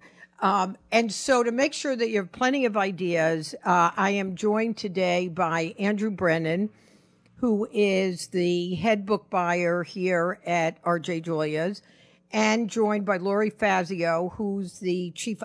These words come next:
operating officer here at R J Julia's. So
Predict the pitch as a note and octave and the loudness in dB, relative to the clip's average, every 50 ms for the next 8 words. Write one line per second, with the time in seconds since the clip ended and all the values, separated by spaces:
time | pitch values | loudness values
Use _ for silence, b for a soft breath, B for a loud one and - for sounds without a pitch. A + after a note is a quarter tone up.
0 | - - A#3+ B3+ C#4+ - B3+ G#3 G3 F3+ F3 E3 F3 E3 E3 E3 E3 E3 D#3+ - | 0 2 4 4 4 2 0 0 2 0 0 -2 -4 -4 -2 -2 -2 -2 -2 -4
1 | F3+ D#3+ - - F#3+ E3 D#3+ E3+ - - G3 E3+ E3+ E3+ D#3+ E3 D#3 - F3+ E3+ | -10 -10 -8 -4 -4 -4 -4 -4 -6 -4 -2 -2 0 0 -2 -4 -4 -2 -4 -4
2 | E3+ D#3 F#3 E3+ D#3+ D#3 F#3+ F3+ F3 E3+ D3+ D3 C#3 - - A3 F3+ F3 F3 F3+ | -2 -2 -6 -6 -6 -4 -4 -2 -2 -2 -4 -6 -8 -6 -2 0 0 0 0 -2